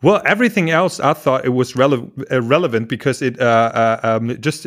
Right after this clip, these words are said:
just to have a summary. I mean, the guy, the, the people are al-, already listening to it twenty minutes, so they already know. But for me, it's like, I, I really have to, uh, bring me up to speed. So, uh,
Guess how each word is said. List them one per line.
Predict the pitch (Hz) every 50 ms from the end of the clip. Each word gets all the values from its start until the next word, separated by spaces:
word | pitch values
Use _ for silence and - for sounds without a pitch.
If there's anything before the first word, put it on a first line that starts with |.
| 135 117
just | 123 131 139 - -
to | 151
have | 131 131 123
a | 120
summary. | - - 156 165 143 123 123
I | 120 131
mean, | 147 151 135
the | 120 117
guy, | - 131 123 -
the, | 113 131 - 113 107 135
the | 117 104 107 120
people | 113 - 196 196 202 151 135
are | 117 123 127 131 127 123 - 131
al-, | 139 160 - -
already | 139 151 143 147 135 127 127
listening | 120 139 160 160 - 120 113 110
to | - 131 117
it | 113 110
twenty | - - 135 123 123
minutes, | 123 127 139 131 117 -
so | - 127 117
they | 117 120
already | 117 117 120 120 123 120 113 113
know. | 117 127 139 139
But | 120 117 113 -
for | - 135 117
me, | 113 135 151 143
it's | 123 117 - - -
like, | 120 113 113 110 - - _ - - - _ _ _ _ -
I, | 120 123 -
I | 117 123
really | 110 117 131 127 120 113
have | 135 127 -
to, | - - 131 123 123 120
uh, | 117 113
bring | 110 131 135 131
me | 127
up | 120 113 -
to | _ -
speed. | - - 139 123 113 -
So, | - 123 117 113 110 - _ - - - - - - - - _ -
uh, | 131 131 131 131 131 131 135